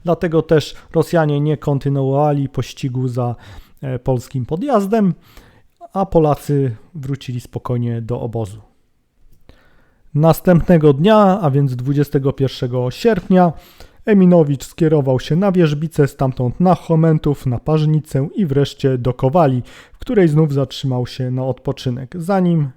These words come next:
pociągnęli Rosjanie. Na wieść o marszu oddziałów rosyjskich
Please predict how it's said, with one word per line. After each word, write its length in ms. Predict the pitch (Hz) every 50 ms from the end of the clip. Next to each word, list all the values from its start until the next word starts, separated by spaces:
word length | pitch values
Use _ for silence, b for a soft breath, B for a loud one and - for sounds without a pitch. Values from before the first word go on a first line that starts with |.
| _ _ -
pociągnęli 600 | - 147 - 139 127 120 117 120 117 113 117 117
Rosjanie. 560 | 120 107 - - 147 143 131 - _ - _ _ _ _ _ _ _ _ _ _ _ - - - _ - - _ _ _ _ _ _ _ _ _ _ _ - - - - - _ _ _ - - - _ _ B B B B B B B
Na 200 | 151 151 175 180
wieść 320 | 170 202 208 175 - - 226
o 80 | 196
marszu 440 | 170 175 180 175 - - - 160 156
oddziałów 500 | 147 135 127 139 151 135 135 127 120 -
rosyjskich 720 | 143 143 143 - - 285 226 175 - - 233 214 - -